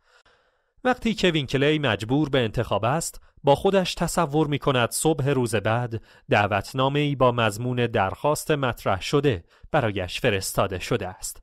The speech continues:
اگر باز هم تمایل داشت که آن را بپذیرد،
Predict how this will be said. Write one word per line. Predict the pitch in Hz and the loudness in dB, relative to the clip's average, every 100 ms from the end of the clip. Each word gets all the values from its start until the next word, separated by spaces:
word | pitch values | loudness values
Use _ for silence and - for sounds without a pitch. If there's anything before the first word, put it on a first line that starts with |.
| _ _ _ _ 151 | _ _ _ _ 0
اگر | 139 131 | 4 2
باز | 110 117 131 | 4 4 4
هم | 127 139 | 0 -2
تمایل | - 135 131 139 139 | 0 0 2 0 2
داشت | 139 131 - | 2 0 0
که | 143 | 0
آن | 131 135 | 2 2
را | 135 | 2
بپذیرد، | 123 123 147 156 127 123 117 110 - | 2 2 2 0 -2 -2 -2 -2 -8